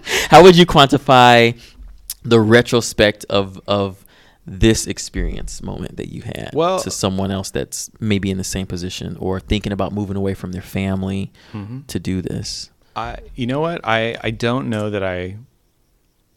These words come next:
Speaker 2: would have changed my mind in that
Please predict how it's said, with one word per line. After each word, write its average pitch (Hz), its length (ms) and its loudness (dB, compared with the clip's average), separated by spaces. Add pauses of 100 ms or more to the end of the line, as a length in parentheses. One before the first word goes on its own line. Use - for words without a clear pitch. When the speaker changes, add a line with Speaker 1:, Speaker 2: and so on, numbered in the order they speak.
(920)
Speaker 2:
would 101 240 -4
have 95 120 -8
changed 92 380 -8
my 87 140 -10
mind 87 360 -10
in 85 100 -12
that - 200 -12